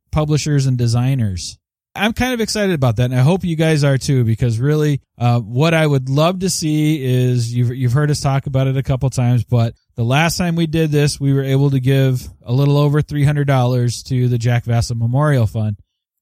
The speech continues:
I would love to hit that and go beyond it if we possibly could, and that would be awesome. So, uh, again, end of the show, I'll talk a little bit more about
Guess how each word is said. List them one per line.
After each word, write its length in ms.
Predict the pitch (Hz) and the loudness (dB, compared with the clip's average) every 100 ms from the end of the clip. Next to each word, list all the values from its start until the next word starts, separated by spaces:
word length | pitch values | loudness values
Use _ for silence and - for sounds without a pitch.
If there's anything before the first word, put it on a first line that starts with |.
| - | -4
I 100 | 147 | 0
would 200 | 165 151 | 0 0
love 260 | 175 185 175 | 2 2 0
to 80 | |
hit 260 | 151 185 - | 0 0 0
that 280 | 170 165 165 | 0 0 -2
and 180 | 143 143 | -8 -2
go 180 | 143 139 | 0 2
beyond 400 | 127 127 139 147 | 0 0 2 2
it 140 | 147 | 0
if 180 | 113 - | -2 0
we 80 | 117 | 0
possibly 540 | 123 117 113 107 107 | 0 0 -2 -2 -2
could, 380 | - 143 170 - _ _ _ _ - | 0 0 0 -2 _ _ _ _ -4
and 300 | 117 113 113 - | 0 0 -2 -4
that 260 | 113 123 120 | -2 -2 0
would 160 | 120 | -2
be 380 | 117 120 113 101 _ _ _ - | 2 2 2 -2 _ _ _ -8
awesome. 480 | 117 117 107 107 98 | -2 -2 -2 -8 -10
So, 380 | - 117 110 110 _ _ - | -6 -4 -4 -6 _ _ -4
uh, 60 | 120 | 0
again, 440 | 131 151 165 170 127 | 2 2 0 -4 -4
end 180 | 143 156 | -2 2
of 100 | 143 | 2
the 120 | 135 | 2
show, 340 | - 147 147 | 0 0 2
I'll 120 | 143 | 2
talk 260 | 135 143 135 | 0 -2 -4
a 60 | 139 | -2
little 180 | 139 | 0
bit 160 | 139 131 | 0 -2
more 280 | 127 135 139 | 0 2 2
about 340 | 131 127 123 | 2 0 -2